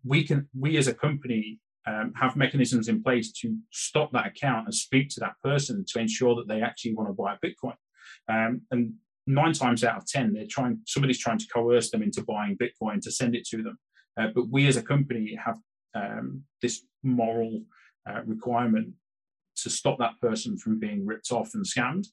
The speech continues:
And when we have these types of conversations with the,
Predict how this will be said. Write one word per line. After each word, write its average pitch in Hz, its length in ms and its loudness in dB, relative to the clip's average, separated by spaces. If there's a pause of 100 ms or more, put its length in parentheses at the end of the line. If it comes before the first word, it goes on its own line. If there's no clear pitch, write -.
(340)
And 120 260 4 (180)
when 139 300 2
we 139 120 4
have 113 220 0
these 147 280 4
types 120 260 0
of - 100 -16
conversations 110 680 -2
with 127 220 2 (100)
the, 104 240 -2